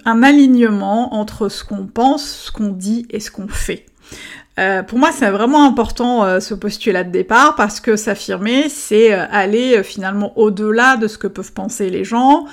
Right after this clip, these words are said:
d'aller au-delà du jugement des gens, d'aller au-delà de ce que peuvent nous dire les personnes, euh, autour de nous pour incarner la personne qu'on veut être et qu'elle soit, qu'on soit complètement en accord avec nos valeurs, avec ce qu'on pense, avec ce qu'on a envie d'apporter au monde.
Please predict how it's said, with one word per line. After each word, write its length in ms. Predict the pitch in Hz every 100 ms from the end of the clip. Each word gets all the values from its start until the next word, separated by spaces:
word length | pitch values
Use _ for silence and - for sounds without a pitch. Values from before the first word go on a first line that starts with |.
| - - -
d'aller 260 | 202 202
au-delà 640 | 208 202 208 220 233 233 233
du 140 | 208
jugement 360 | 185 196 202 180
des 200 | 175 196
gens, 260 | 208 262
d'aller 260 | 269 185 180
au-delà 580 | 196 190 202 202 226 262
de 100 | 214
ce 140 | 208
que 80 | -
peuvent 280 | 190 202 196
nous 140 | 190
dire 560 | 190 190 233 220 190 180 208
les 100 | 185
personnes, 640 | 185 - 202 196 190 - 196
euh, 260 | 190 185 -
autour 280 | 190 190
de 140 | 190 175
nous 360 | 220 262 294 285 - -
pour 260 | - 196 -
incarner 580 | 240 254 247 220 226 240
la 100 | 208
personne 400 | 196 208 214 190
qu'on 140 | 208
veut 160 | 202 185
être 180 | 240 254
et 80 | 214
qu'elle 220 | 196 185
soit, 400 | - 208 220 208
qu'on 120 | 214
soit 360 | 214 208 196 -
complètement 580 | - 311 285 240 254 240
en 160 | 190 196
accord 500 | 214 208 233 262 247
avec 300 | 175 170 -
nos 100 | 226
valeurs, 460 | 202 180 190 233
avec 220 | 247 180 -
ce 80 |
qu'on 140 | 208 185
pense, 440 | 196 208 240 233
avec 240 | 190 180 185
ce 80 |
qu'on 160 | - 190
a 60 | 185
envie 180 | 208
d'apporter 460 | 214 190 196 - 214
au 100 | 196
monde. 320 | 190 180 180